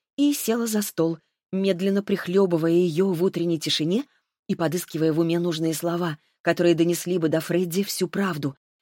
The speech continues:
по возможности не причиняя ему лишней боли. Наконец Лилиан допила кофе и, собрав всё своё мужество, поднялась из-за стола и пошла к спальне.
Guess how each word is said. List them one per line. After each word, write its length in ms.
по 80
возможности 640
не 140
причиняя 520
ему 300
лишней 440
боли. 360
Наконец 600
Лилиан 500
допила 380
кофе 360
и, 80
собрав 420
всё 200
своё 260
мужество, 500
поднялась 580
из-за 200
стола 560
и 80
пошла 380
к 60
спальне. 460